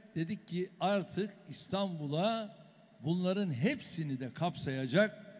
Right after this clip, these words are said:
devasa bir millet bahçesi yapmamız lazım." Yani İngiliz'in Hyde Park'ı varsa ki yüz yetmiş bin metrekare filandır.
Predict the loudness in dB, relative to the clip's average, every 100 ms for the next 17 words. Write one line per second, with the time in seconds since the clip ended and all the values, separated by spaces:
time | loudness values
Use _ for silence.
0 | -18 6 8 10 6 4 0 0 0 2
1 | 0 2 2 4 2 0 -2 -2 -4 -2
2 | 0 -2 -2 -6 -6 -8 -14 -16 -20 -20
3 | _ _ _ _ _ _ _ _ _ 4
4 | 4 2 2 2 4 4 6 4 2 -2
5 | 4 8 8 6 2 2 4 2 2 0
6 | -2 -2 -6 -18 -20 -20 -20 -20 -20 _
7 | _ -4 -2 -2 -2 -4 -4 -6 -6 -4
8 | -2 -2 -2 -4 -2 0 0 0 0 -2
9 | -4 -12